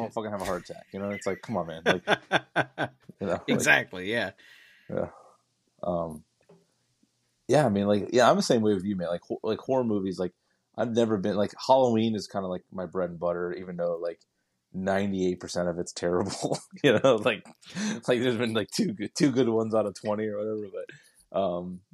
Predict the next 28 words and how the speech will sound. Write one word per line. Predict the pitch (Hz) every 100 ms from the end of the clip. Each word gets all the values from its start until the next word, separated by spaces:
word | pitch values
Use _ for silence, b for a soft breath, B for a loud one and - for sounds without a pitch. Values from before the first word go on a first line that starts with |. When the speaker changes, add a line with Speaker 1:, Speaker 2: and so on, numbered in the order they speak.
| - _ -
Speaker 1:
but | 101
yeah, | 98 85 92
I, | -
I | 101
s-, | - -
yeah. | 101 87 87 _
So, | - 87 87 -
um, | 90 87 82 80 _ _ _ -
no, | 131
that's | 139
cool, | - 101
man. | 90 95 110
Like, | 90 - _ _ _ _ _ _ -
Max | 104 113 156 -
is | 101
just | 110 -
gonna, | 117
they're | 135
gonna | 151
milk | 104 110 117
every | 123 120
goddamn | 120 113 123 123
franchise | - 127 123 131 120
they | 127
can | 127
find, | 139 143
Speaker 3:
Yep. | 107
Speaker 1:
huh? | 123